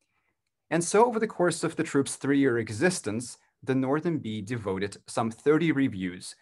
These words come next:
to the troupe's performances, tirelessly working on state's behalf to promote the Italian opera by any means.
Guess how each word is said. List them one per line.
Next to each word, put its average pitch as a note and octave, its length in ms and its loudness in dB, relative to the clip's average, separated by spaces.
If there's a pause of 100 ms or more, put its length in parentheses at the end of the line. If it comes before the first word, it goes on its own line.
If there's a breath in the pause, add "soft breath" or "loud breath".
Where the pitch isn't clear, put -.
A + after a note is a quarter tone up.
(260 soft breath)
to B2+ 100 -6
the C3 100 4
troupe's G#2+ 300 -4
performances, A2+ 880 0 (400)
tirelessly D3 560 2
working G#2 360 -2
on F#2+ 180 -4
state's G#2+ 320 -4
behalf F2+ 400 -4
to - 100 -12
promote G2+ 500 -6 (240 soft breath)
the G2+ 80 -6
Italian F2+ 400 -6
opera E2 340 -8 (300 soft breath)
by G#2 220 2
any F2 300 -8
means. - 460 -10